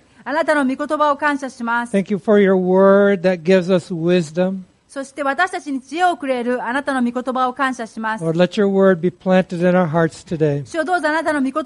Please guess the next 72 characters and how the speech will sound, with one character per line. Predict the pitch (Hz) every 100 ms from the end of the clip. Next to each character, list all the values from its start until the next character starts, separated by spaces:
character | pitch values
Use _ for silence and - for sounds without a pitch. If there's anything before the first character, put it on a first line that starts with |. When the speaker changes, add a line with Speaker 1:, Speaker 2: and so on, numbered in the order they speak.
| 311
Speaker 1:
葉 | 294
が | 277 269
私 | 262 330
た | 330 294
ち |
の | 269
心 | 254 247 302 285
に | 254
今 | 269
日 | 254
植 |
わ | 285
り | 302
ま | 302
す | - 240
よ | 208
う |
に。 | 196 180
Speaker 2:
In | 151 151
Jesus' | 165 165 160 -
name. | 151 147
Speaker 1:
イ |
エ | 196
ス |
様 | 240 240
の | 233
お |
名 | 285
前 | 320 320
に | 302
よ | 302
っ |
て | 302 - 285 269 _ 294 -
お | 247
祈 | 247
り | 233
し | - 233
ま | 233
す。 | 240 - 151
Speaker 2:
Amen. | 147
Speaker 1:
ア |
ー | 151 147 147 143
メ |
ン。 | 147
Speaker 2:
お |
座 | 139 - 175
り | 165
く | 175
だ | 165
さ | - 160
い。 | 147 _ _ _ _ _ _ _ _ _ _ _ _ _ _ _ _ _ _ _ _ _
So | - 226
this | 226 247
series | - 277 285 247 220 214
is | 202
about | 202 214 208
making | 196 214 254 269 262 254 240 208
good | 262 214
decisions. | 247 - 262 254 208 170 139 -
Speaker 1:
こ | 294
の | 311
メ | 359
ッ | 359
セ | 359
ー | 330
ジ |
の | 285
シ | 277 294
リ | 285 285
ー | 196
ズ | 220
は、 | 240 254